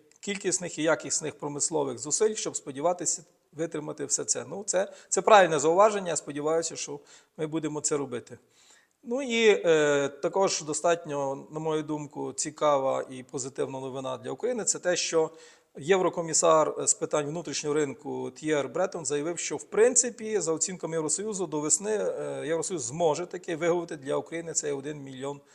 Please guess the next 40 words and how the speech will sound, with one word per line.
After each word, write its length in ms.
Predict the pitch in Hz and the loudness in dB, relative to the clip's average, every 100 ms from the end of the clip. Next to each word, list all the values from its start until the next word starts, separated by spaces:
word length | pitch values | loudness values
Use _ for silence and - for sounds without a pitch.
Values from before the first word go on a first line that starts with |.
| - _ | -20 _
снарядів, 640 | - - 147 - 254 247 165 | -2 0 2 4 2 2 0
так, 180 | 165 | 0
боєприпасів, 640 | 143 143 156 160 220 240 165 | 0 -2 0 4 4 6 2
але 140 | 143 | 0
для 100 | 135 | -4
цього 280 | 143 180 185 | -2 -2 -2
треба 420 | - 170 165 175 - - - - - | 0 0 0 -6 -10 -20 -20 -20 -6
там 140 | 147 | -4
скоротити 540 | - 165 156 165 156 160 | -2 0 0 2 2 4
експорт 640 | 185 170 - 151 139 - 151 | 4 4 2 0 -2 -6 -4
до 120 | 143 | -2
країн, 240 | 156 160 | 0 0
які 240 | 143 - 131 | -2 -6 -6
не 120 | 143 | 4
є 160 | 226 | 4
членами 480 | 240 - 220 202 196 | 6 4 2 2 0
Є 120 | 185 | 2
С, 140 | 190 175 | 2 0
і 60 | |
забезпечити 640 | 139 139 135 185 175 - 151 | -2 0 0 0 -2 -2 -2
тиск 320 | 170 156 - | 0 0 2
урядів 340 | 185 165 151 143 - | 2 2 -2 -6 -8
держав-членів 760 | 151 143 151 147 156 139 139 | -4 0 0 0 -2 -2 -2
блоку 480 | 156 220 220 220 214 - - _ _ - | 4 4 4 0 -2 -12 -20 _ _ -4
на 160 | 147 | 0
захист 440 | 139 180 175 151 170 | 4 2 2 -2 -2
їх 120 | 147 | -4
промисловості 680 | 147 143 190 202 190 - 156 | -4 -2 2 2 2 0 -4
і 60 | |
збільшення 460 | 120 165 156 165 151 | -6 -6 -6 -6 -4
виробництва. 560 | 139 143 135 120 - 123 | -4 -4 -4 -6 -6 -10
Тобто 200 | - 143 | -12 -2
бачимо, 460 | 175 190 202 175 | 0 0 -2 -4
ну, 120 | 160 175 | -4 -4
можливо, 420 | 160 143 185 165 | -4 -2 -2 -4
дійсно 420 | 143 156 - 143 | -6 -6 -4 -6
вони 180 | 139 143 | -8 -8
мобілізуються 760 | 143 139 143 135 185 208 - | -6 -6 -6 -4 -4 -4 -6
і 40 | 139 | -10
таки 460 | - - 170 190 | -12 -10 -6 -6